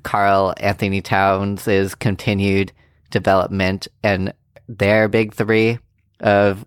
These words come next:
LaVine, Wiggins, and Towns, giving them hope for the future. There are stories like that all around the league. Devin Booker putting up seventy points in a game. I, I mean,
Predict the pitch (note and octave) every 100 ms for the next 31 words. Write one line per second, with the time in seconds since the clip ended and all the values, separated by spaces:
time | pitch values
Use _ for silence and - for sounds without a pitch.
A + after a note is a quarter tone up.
0 | _ G#2+ G2+ G2+ G2+ G2+ G2+ G#2 G2 G#2+
1 | F#2+ G#2 - G#2 G#2 A2 A2+ - _ _
2 | _ - A2+ A2+ G#2+ G#2+ G#2+ G2 G#2+ A2
3 | - - A2+ A2+ A#2 A2+ A#2 A2+ - -
4 | - - - _ _ D3 C#3+ D3 - D#3
5 | E3 C3+ A2+ - G#2 - G#2 G#2+ G#2 G2
6 | G2 F#2+ F#2+ F#2 F#2 - _ - A2 A2
7 | G2+ G#2 - F#2+ - G2+ G2+ F#2 - G2+
8 | G2+ G2 - G#2 G2 F2+ F#2+ F#2+ F#2+ F#2
9 | F2 F#2+ - - - - _ _ B2+ C3+
10 | C#3+ C3 B2 A#2 A2